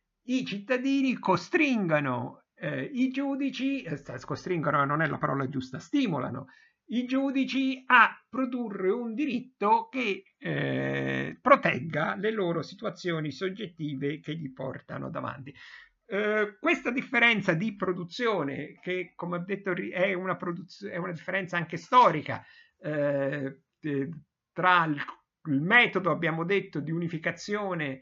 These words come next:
dell'Inghilterra rispetto al metodo di unificazione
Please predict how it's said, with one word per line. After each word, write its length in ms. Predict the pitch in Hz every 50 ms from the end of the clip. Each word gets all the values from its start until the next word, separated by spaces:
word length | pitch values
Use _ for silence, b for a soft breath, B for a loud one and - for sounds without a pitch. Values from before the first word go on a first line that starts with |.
| B B B B B
dell'Inghilterra 1400 | B 139 127 131 139 185 190 185 170 160 151 147 147 147 147 156 156 165 151 - - 226 226 202 175 - 156 156
rispetto 500 | 151 156 151 - - - 190 185 185 -
al 140 | 165 156 160
metodo 420 | 175 196 202 196 - 170 165 156 151
di 100 | 151 160
unificazione 1080 | 160 165 156 160 160 160 165 160 - - 180 180 185 190 185 170 156 139 139 131